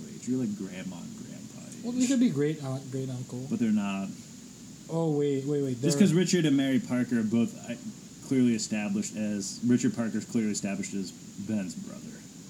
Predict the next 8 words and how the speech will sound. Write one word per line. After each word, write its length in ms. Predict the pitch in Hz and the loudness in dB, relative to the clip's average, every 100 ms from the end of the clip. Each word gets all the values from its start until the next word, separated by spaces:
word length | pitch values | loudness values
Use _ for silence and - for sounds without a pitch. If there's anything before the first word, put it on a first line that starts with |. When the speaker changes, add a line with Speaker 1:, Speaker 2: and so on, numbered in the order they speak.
| - | -4
Speaker 2:
Well, 100 | 233 | 0
so 140 | 226 | 2
based 300 | 220 226 233 | 4 4 2
on 120 | 247 220 | 0 0
their 120 | 202 | 2
ages, 540 | 160 156 143 131 - - - - - | 2 2 2 -2 -4 -8 -16 -18 -6
like, 180 | 196 175 - - - | -2 -2 -4 -10 -2
it's, 300 | 190 - | -2 0